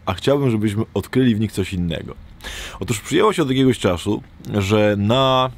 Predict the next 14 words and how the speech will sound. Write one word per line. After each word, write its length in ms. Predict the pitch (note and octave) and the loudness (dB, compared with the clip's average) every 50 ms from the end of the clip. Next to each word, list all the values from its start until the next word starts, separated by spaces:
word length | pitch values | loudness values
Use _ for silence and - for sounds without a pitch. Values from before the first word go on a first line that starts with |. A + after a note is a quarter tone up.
| - - | -14 -4
takich 300 | - A2 G2+ - G#2+ G2+ | -4 -4 -4 -2 -2 0
niezbyt 360 | B2+ C#3 D3+ C3+ C3 C#3 B2+ | 2 2 2 2 2 0 0
wysokich 480 | A#2 A#2+ A2 - B2 A2 A2 A#2+ G#2+ A2+ | 0 -2 0 0 -2 0 0 -2 2 2
lotów 400 | A2+ A2 G#2 - A2 G2 - - | 2 2 2 0 -2 -2 0 0
mężczyzn 480 | G#2+ G#2 G#2+ G#2 - - C3+ A#2 A2+ | 0 0 0 -2 0 0 0 2 2
mówimy 340 | A#2 G#2+ G2+ G#2+ G#2+ G#2 G2 | 2 2 2 2 4 4 4
Janusze, 540 | G2 F#2 F#2 G2 G2+ G2 - - A#2 B2+ C3+ C3 - - - - - - - - | 4 2 2 2 0 0 2 2 2 2 0 -2 -8 -14 -14 -14 -14 -14 -4 0
niezbyt 360 | A2+ C3 B2 A2+ A2+ B2+ A#2 | 2 2 2 2 2 2 2
wysokich 420 | A2 G#2+ - A2 G#2+ G#2+ A2+ G#2 | 2 0 0 0 0 0 -2 0
lotów 280 | G#2+ G#2 G#2+ G#2+ G#2+ G2+ | 0 0 2 0 -2 0
kobiety 420 | - G#2 F#2+ G2 G2+ G2+ - A#2 | 0 2 2 2 2 2 2 0
mówimy 480 | A2 G#2 F#2+ F2 G2+ F#2+ F2 F2+ F#2+ G2+ G#2 A2+ | 0 0 0 0 -2 0 0 2 2 2 2 2
<laughs> 160 | A#2+ G2 F#2 G#2 | 0 0 2 2
Grażyny. 540 | G#2+ A2+ A2+ A2 A2 G#2+ F#2+ D#2+ - - | 2 2 2 4 2 2 2 0 -6 -10